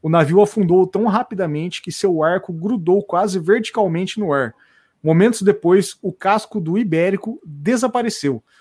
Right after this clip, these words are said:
Os destroços permaneceram sobre a água por aproximadamente vinte e cinco segundos, a uma profundidade que era claramente impossível de avaliar, quando de repente houve uma violenta explosão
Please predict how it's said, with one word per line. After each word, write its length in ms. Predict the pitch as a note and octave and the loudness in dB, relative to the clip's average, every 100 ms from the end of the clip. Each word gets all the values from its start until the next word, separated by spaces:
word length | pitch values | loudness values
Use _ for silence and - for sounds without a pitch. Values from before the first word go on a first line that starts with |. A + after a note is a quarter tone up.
| _ _ - | _ _ -6
Os 200 | F3 D3+ | -4 -2
destroços 640 | E3+ - E3+ F#3+ F#3+ F3 | -4 -2 2 2 0 -6
permaneceram 680 | - F#3+ F3 E3+ - E3 D#3+ | 0 0 0 -2 -4 -4 -4
sobre 320 | - F3 D#3+ | -4 -4 -2
a 60 | C#3+ | 0
água 260 | D#3 E3+ | -2 -4
por 260 | D#3 E3+ E3 | -4 -4 -2
aproximadamente 920 | F3+ G#3+ G#3 G3 F#3 E3 D#3+ F#3 - | -2 0 0 -2 -4 -4 -4 -6 -10
vinte 280 | E3+ E3 A3 | -4 0 0
e 40 | - | 0
cinco 280 | G3+ G3 | 0 -2
segundos, 680 | - G#3 C3+ C3+ A#2+ - - _ _ _ | -4 -8 -6 -8 -8 -14 -20 _ _ _
a 60 | D#3 | -4
uma 100 | E3 | -2
profundidade 720 | F#3+ - G3+ F3 D#3 F3 D#3 | -4 -2 -2 0 0 -2 -4
que 120 | - | -4
era 160 | D#3+ D3+ - | -4 -4 -4
claramente 580 | G3+ A3+ A#3 G3 G#3 G#3 | -2 0 0 -2 -2 -4
impossível 520 | G3 F#3+ - F3+ F#3 | -4 -6 -6 -4 -2
de 100 | E3 | 0
avaliar, 540 | F3 F#3+ D#3+ C3 G#2+ _ _ _ _ _ | -2 -2 -2 -4 -6 _ _ _ _ _
quando 220 | F#3 F3 | -2 0
de 140 | D#3+ | 2
repente 600 | A3 A3+ F3 G3 G3 - _ - | 2 2 -4 -4 -6 -10 _ -2
houve 260 | G3+ F3+ | 0 2
uma 240 | G3 F3+ F3 | 0 0 -4
violenta 640 | D#3 G#3 D4+ G#3 A3 A#3 A3+ | -4 -2 0 2 0 0 -4
explosão 600 | - F3+ B2+ D3 F#3+ | -2 -2 0 -2 -2